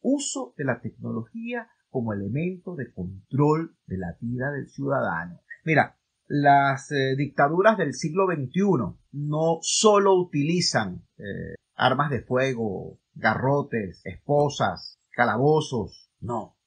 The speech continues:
también utilizan muy alta tecnología. En el caso de China, pues, ustedes no ven las manifestaciones, eh, que se producen en Hong Kong contra, eh, la pretensión del gobierno de Pekín de imponer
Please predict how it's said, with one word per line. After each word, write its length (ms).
también 420
utilizan 580
muy 280
alta 440
tecnología. 960
En 120
el 140
caso 320
de 220
China, 500
pues, 100
ustedes 220
no 100
ven 140
las 120
manifestaciones, 760
eh, 540
que 80
se 100
producen 540
en 120
Hong 180
Kong 360
contra, 640
eh, 160
la 160
pretensión 520
del 100
gobierno 380
de 80
Pekín 440
de 120
imponer 680